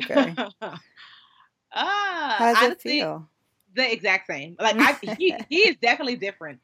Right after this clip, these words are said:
Speaker 2: I'm like, "Why are you so protective?"
Speaker 1: I told you.
Speaker 2: Yes,
Speaker 1: I told
Speaker 2: you
Speaker 1: you.
Speaker 2: did.
Speaker 1: The man
Speaker 2: It's
Speaker 1: feels different. Yes.
Speaker 2: Yeah, 'cause I asked him, I'm like, "Do you feel different?" He's like, "I do. I'm more worried now. Are you okay? Is everything okay?" And meanwhile, I'm like, "Do,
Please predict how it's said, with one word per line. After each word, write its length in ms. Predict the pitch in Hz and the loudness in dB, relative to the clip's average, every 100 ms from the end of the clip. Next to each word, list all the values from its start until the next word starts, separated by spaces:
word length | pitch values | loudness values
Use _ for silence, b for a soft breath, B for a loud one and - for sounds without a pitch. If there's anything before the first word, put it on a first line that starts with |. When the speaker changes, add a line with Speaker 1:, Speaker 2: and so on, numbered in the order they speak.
| B B - | B B -6
Speaker 2:
I'm 120 | - 480 | -4 -4
like, 80 | 277 | -4
"Why 160 | 349 | -2
are 160 | 370 480 | 0 0
you 80 | 427 | -2
so 140 | 403 | -6
protective?" 500 | 294 269 196 - 143 143 | -10 -8 -8 -8 -12 -4
Speaker 1:
I 140 | 190 | -2
told 380 | 185 226 381 247 | -2 -2 0 -2
you. 360 | 143 113 - - _ - | -4 -6 -10 -18 _ 0
Speaker 2:
Yes, 300 | 285 415 466 | 4 6 4
Speaker 1:
I 60 | 403 | 4
told 260 | 339 302 285 | 4 4 4
Speaker 2:
you 80 | |
Speaker 1:
you. 240 | 392 440 392 | 6 6 6
Speaker 2:
did. 200 | 269 214 | 2 0
Speaker 1:
The 40 | |
man 400 | 180 190 240 302 285 | -2 -2 0 0 0
Speaker 2:
It's 60 | |
Speaker 1:
feels 260 | 214 185 170 | 0 0 -2
different. 420 | 170 - 165 170 - | -6 -8 -14 -16 -12
Yes. 540 | 185 160 151 - - _ _ - | -6 -6 -6 -14 -20 _ _ -4
Speaker 2:
Yeah, 240 | 233 233 220 | 2 2 2
'cause 120 | 339 | 2
I 40 | |
asked 320 | 349 339 571 311 | 4 4 4 0
him, 80 | |
I'm 80 | 247 | -2
like, 160 | 269 185 | -2 -2
"Do 80 | 233 | -6
you 80 | |
feel 180 | 339 302 | -6 -6
different?" 300 | 214 208 220 | -6 -8 -10
He's 80 | 226 | -12
like, 140 | 196 | -10
"I 80 | 170 | -12
do. 420 | 156 277 277 208 180 B B | -10 -8 -6 -6 -8 B B
I'm 120 | 196 | -6
more 200 | 214 196 | -4 -4
worried 320 | 160 247 285 | -2 0 0
now. 280 | 247 262 262 | 0 -2 -2
Are 80 | 214 | -2
you 160 | 220 208 | -2 -4
okay? 440 | - 330 320 254 | -2 2 4 4
Is 100 | 202 | 2
everything 260 | 247 240 208 | -2 -4 -8
okay?" 300 | 190 349 - B B - | -2 -2 -2 B B 0
And 120 | 240 | 4
meanwhile, 360 | 294 359 233 | 6 6 6
I'm 140 | 254 330 | 4 4
like, 220 | 294 285 | 2 2
"Do, 120 | 440 | -2